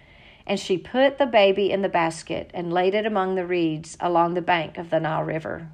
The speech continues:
Now, don't forget, my friends, that right among those same reeds are the crocodiles. Nonetheless,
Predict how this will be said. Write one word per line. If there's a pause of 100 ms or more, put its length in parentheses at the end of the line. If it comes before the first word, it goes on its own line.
Now,
don't
forget,
my
friends, (520)
that
right
among
those
same
reeds
are
the
crocodiles. (480)
Nonetheless,